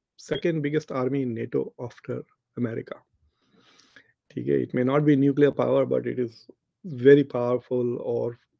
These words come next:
साइज में भी बड़ा है। वन ट्रिलियन डॉलर की उसकी इकोनॉमी है। It is अठारह या उन्नीसवीं बड़ी इकोनॉमी है। Uh, but it is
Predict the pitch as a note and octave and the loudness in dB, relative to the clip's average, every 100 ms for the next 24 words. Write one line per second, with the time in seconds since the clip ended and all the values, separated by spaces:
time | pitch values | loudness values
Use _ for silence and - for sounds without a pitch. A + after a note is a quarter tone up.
0 | _ - - - C#3+ D3 C#3+ D3 D3 B2 | _ -20 -10 2 4 6 4 2 0 0
1 | A#2+ B2 B2 A#2+ A#2 A#2+ - - - - | -2 -2 -2 -4 -6 -6 -12 -20 -20 -20
2 | - _ C3 D3+ D3+ C#3+ C#3 C#3+ C3+ C3 | -20 _ 2 4 6 6 8 8 6 4
3 | B2+ C3+ B2 - B2 - C3 C3+ C3 B2+ | 2 -2 -6 -4 -6 -2 0 0 -2 -4
4 | A#2+ A#2+ A#2 A2+ B2+ C3 C3 - D3 C#3 | -6 -4 -4 -2 -2 -2 -6 -2 0 2
5 | C3 C3+ C#3 C3 C3 B2+ - - - - | 2 0 -2 0 0 -2 -10 -16 -18 -18
6 | - B2+ C3 C3 - D3 B2+ B2 C3 D3 | -10 -4 -2 -2 -6 -6 -2 -2 -2 -6
7 | B2+ C3+ B2 B2 B2 A#2 A#2+ A#2+ _ - | -6 -4 -2 -2 -2 -6 -12 -14 _ -20
8 | - - - - _ C3 B2 F3 G#3 G3 | -20 -20 -20 -20 _ -6 0 2 4 0